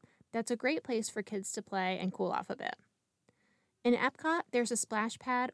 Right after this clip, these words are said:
over in the area near Mission Space and Test Track.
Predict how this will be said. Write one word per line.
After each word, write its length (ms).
over 480
in 100
the 140
area 300
near 220
Mission 320
Space 440
and 160
Test 280
Track. 360